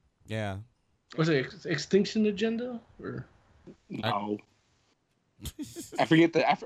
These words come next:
Speaker 3: I forget which one it was, but it wasn't no Extinction Agenda. I think it was just X-Force. I think it was just New X-Force.
Speaker 2: No, it was a, a whole thing. But yeah, like that. I think they gave me that or something similar.
Speaker 1: Word.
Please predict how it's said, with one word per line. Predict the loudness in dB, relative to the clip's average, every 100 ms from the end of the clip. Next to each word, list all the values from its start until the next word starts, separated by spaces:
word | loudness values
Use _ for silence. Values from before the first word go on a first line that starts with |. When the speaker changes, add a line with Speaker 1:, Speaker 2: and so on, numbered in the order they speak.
| 0
Speaker 3:
I | 2
forget | 4 2
which | 0 -4
one | -6
it | -4
was, | -4 -6
but | -6
it | -4
wasn't | -4 -4
no | -6 -8
Extinction | -10 -6 -4 -4 -4 -6 -6
Agenda. | -6 -2 2 4
I |
think | 6 6
it |
was | 6
just | 2 -2
X-Force. | 0 0 -4 -10 -10 -10 -20
I | _
think | -10
it |
was | -6
just | -6 -6
New | -6 -4
X-Force. | -4 -6 -10 -14 -16 -20 _
Speaker 2:
No, | 2 6 6 6
it | 4
was | 4 4
a, |
a | 2 2 0 -2 -2
whole | 0 0 0 -4 2
thing. | 4 6 4 0 -10 _ _ _ _ _
But | 6 6 4 -6 -20 -20 2
yeah, | 6 6 4
like | 0 -2 -4
that. | -2 -2 0
I | -2
think | -2 -2
they | -2
gave | -2 -2
me | 0
that | 0 0 -2 -6 _ _ -4
or | -2 -2
something | -4 -6 -4 -6 -8 -4
similar. | 0 0 0 -6 -12 _ _ _ _ _ _ _ _ _ _ _ _ _
Speaker 1:
Word. | -4 -4 -4